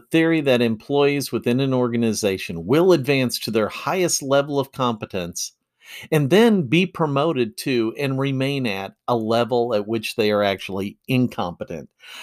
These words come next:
This is everywhere. This drives everybody crazy. The Peter Principle. Uh, I guess they're just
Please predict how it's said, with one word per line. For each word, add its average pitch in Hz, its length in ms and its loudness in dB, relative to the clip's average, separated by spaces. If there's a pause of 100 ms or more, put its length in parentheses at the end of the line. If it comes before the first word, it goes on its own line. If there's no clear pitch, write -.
(320)
This 127 460 2
is 110 240 4
everywhere. 104 580 0
This 123 300 2
drives 113 440 0 (120)
everybody 104 720 0
crazy. 104 640 -4
The 113 180 -4
Peter 107 460 -4
Principle. 87 720 -8 (500)
Uh, 110 360 0
I 107 60 -2
guess 120 280 0
they're 117 120 0
just - 500 -4